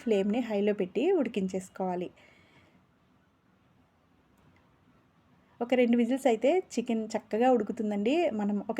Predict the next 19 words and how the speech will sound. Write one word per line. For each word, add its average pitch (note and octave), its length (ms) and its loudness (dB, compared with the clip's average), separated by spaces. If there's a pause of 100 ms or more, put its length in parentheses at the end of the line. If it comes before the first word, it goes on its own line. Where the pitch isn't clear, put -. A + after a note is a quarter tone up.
రెండు G#3+ 180 2
నిమిషాల G3+ 340 -4
పాటు F#3+ 180 -4 (120)
ముందు G#3 240 0 (200)
ఉడికించాము. G#3 600 -2 (760)
ఇలా C#4+ 220 4
రెండు A#3+ 240 4
విజిల్స్ C#4 280 2
వచ్చిన A#3+ 300 2
తర్వాత G3+ 300 -2 (640)
ప్రెషర్ A3 380 0
మొత్తం G#3+ 300 -4
పోయిన G3+ 320 2
తర్వాత G3 280 -4 (100)
చూస్తే, F#3+ 300 -2 (240)
చూసారు A3+ 320 -2
కదా, A#3+ 140 2 (140)
ఈ A3 100 0
విధంగా G3+ 260 -4